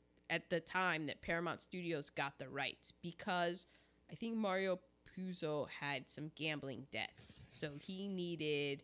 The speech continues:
some money, and he needed it fast. And Robert Evans was like, "All right, you know, the book's entertaining enough, sure." So that's how Paramount Studios got the rights.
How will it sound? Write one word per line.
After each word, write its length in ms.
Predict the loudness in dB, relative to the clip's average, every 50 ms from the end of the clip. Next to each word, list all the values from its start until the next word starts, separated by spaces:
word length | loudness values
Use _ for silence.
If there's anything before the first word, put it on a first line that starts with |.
| -10 -20 _ -10
some 320 | -6 -2 -2 0 0 0
money, 420 | 0 0 0 0 -2 -2 -4 -4 -4
and 120 | -4 -4
he 120 | -4 -4
needed 280 | -4 -2 -2 -2 -2 -2
it 120 | -4 -6
fast. 680 | -6 -4 -2 2 2 2 2 0 -4 -10 -12 -12 -14 -16 -20 -20 -20 -20 -20 -20 _ _ _ -2
And 500 | 0 2 2 2 2 2 0 0 -2 -4 -6 -10 -16 -12 -4
Robert 400 | 0 0 2 2 4 2 2 2
Evans 680 | 2 0 0 2 2 0 0 0 0 -2 -4 -6 -6 -6
was 180 | -6 -6 -4
like, 280 | -4 -2 -2 -2 -2 0 2
"All 60 | 4
right, 180 | 4 4 4 2
you 140 | 0 2
know, 160 | 2 4 2 2
the 80 | 0
book's 320 | 2 4 4 4 4 4 0
entertaining 560 | 2 2 2 0 0 0 0 2 2 2 2
enough, 340 | 0 0 0 0 -2 -2 -4
sure." 400 | -4 -4 -4 -2 -2 -2 -4 -6 -10 -14 _ -20 -20 _ _ _ _ _ _ _ -20 -20 -20 -20 -16 -8
So 200 | -2 0 2 4
that's 240 | 6 6 6 6 6
how 100 | 4 4
Paramount 420 | 4 4 4 4 4 4 2 0
Studios 400 | -2 -4 -2 -2 0 0 0 0
got 220 | 0 0 0 0 0
the 120 | -4 -2
rights. 420 | 0 2 4 4 4 4 2 -6